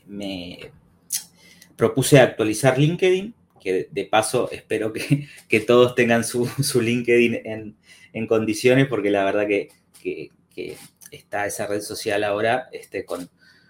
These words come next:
con, con mucho impulso. Em, y bueno, y actualicé, actualicé el perfil, el perfil de LinkedIn y,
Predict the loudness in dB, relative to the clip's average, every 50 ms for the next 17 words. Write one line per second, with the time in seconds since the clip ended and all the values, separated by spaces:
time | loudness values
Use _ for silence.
0 | _ _ _ _ -8 -8 -8 -8 -12 -12 -12 -10 -10 -8 -10 -10 -12 -16 -4 0
1 | 2 2 2 0 -2 -6 -6 -6 -8 _ _ _ _ -20 -20 _ _ _ _ _
2 | _ 2 4 4 4 2 0 -2 -4 -6 -6 -6 -6 -8 -8 -10 -10 0 6 8
3 | 10 10 10 8 4 0 2 2 2 2 2 0 -2 -2 0 0 0 0 0 -2
4 | 0 2 4 6 6 6 8 8 8 6 6 2 0 -6 -8 -8 -6 -8 -6 -4
5 | -4 -4 -2 -2 -2 -2 -2 -2 -4 -6 -6 -6 -6 -6 -8 -8 -6 -4 -2 0
6 | 0 0 0 -2 -4 -4 -2 0 0 0 0 -2 -6 -8 -10 -10 -8 -8 -8 -10
7 | -12